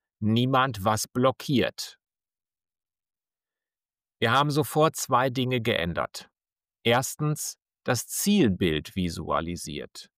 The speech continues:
Was heißt fertig? Zweitens, das Meeting umgestellt. Was hindert dich gerade, statt was hast du gestern getan?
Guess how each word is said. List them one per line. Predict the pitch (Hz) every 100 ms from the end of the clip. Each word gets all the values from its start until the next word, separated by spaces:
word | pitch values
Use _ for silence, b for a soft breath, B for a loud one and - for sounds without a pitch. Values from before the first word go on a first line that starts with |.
| _
Was | 95 101 98 - -
heißt | 156 160 98 -
fertig? | - - 113 82 - - - - - _ _ _ _ _ _ _
Zweitens, | - 113 92 95 - 143 151 - - _ _ _
das | 113 110
Meeting | 117 110 101 - 117 135 - _
umgestellt. | 170 214 196 - 85 69 - - _ _ _ _ _ _
Was | - - 180 196 -
hindert | - 233 240 208 180
dich | 135 -
gerade, | - 92 85 73 - - -
statt | - - 92 - - _
was | 104 98 107 - -
hast | 101 - -
du | 98
gestern | - 87 - 90 87
getan? | 85 - 85 78 58 -